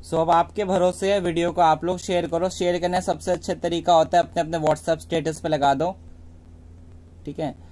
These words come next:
बिल्कुल बेटा, ऐसा नहीं होता कि ड्राइंग नहीं आती आपको। अच्छी थी dolly, ऐसा नहीं होता कि ड्राइंग नहीं आती है, ड्राइंग सबको आती है, बस सिखाना पड़ता है। आप लोग ड्राइंग कैसे करते हो? आप लोग चीज़ों को देख कर बनाते हो, देख कर बनाने के भी तरीके होते हैं, तो वो मैं सिखाऊंगा।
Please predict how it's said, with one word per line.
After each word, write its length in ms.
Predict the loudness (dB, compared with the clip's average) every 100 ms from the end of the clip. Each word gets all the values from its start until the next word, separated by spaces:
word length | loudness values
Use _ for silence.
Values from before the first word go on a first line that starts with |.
| -20 -6
बिल्कुल 500 | -2 0 2 0 0 -10 -20 -18 -4
बेटा, 280 | 2 4 6
ऐसा 280 | 6 4 2
नहीं 160 | 4
होता 220 | 2 2
कि 120 | -2 -2
ड्राइंग 400 | 4 4 4 0
नहीं 120 | 0
आती 240 | 0 0
आपको। 380 | -2 -2 -8 -12 -12 -20 -20 -14
अच्छी 220 | -8 -4
थी 80 | -2
dolly, 360 | 0 0 0 -6 -14 -20 -16 -6
ऐसा 280 | -4 0
नहीं 120 | 2 2
होता 200 | -2 -4
कि 140 | -4
ड्राइंग 320 | 2 2 2
नहीं 280 | 0 -2 0
आती 300 | 0 -2 -8
है, 180 | -8 -12 -10
ड्राइंग 300 | 0 0 2
सबको 340 | 0 -4 0 2
आती 300 | 2 2 -2
है, 80 |
बस 180 | -2 -4
सिखाना 400 | -6 -4 -2 0
पड़ता 300 | 0 -4 -6
है। 100 | -10 -12 -20 -20 -6
आप 180 | -2 -2
लोग 200 | 0 0
ड्राइंग 260 | 2 2 2
कैसे 260 | -2 0
करते 220 | -2 0
हो? 60 | 0
आप 140 | 2
लोग 300 | 0 -2 -4
चीज़ों 340 | -8 -4 0 0
को 120 | 0
देख 480 | -2 0 2 2 0
कर 240 | -2 0
बनाते 460 | 0 0 0 -2 -8
हो, 180 | -10 -14 -20 -20 -20 -20 -20 -14
देख 440 | -8 -2 0 0
कर 240 | -2 0 0
बनाने 480 | 2 2 2 2 0
के 140 | 0
भी 100 | -2
तरीके 460 | 0 -2 -2 0 0
होते 280 | 0 -2 -6
हैं, 120 | -6
तो 80 | -2
वो 180 | 2
मैं 120 | 2 2
सिखाऊंगा। 540 | 0 -4 -4 -4 -10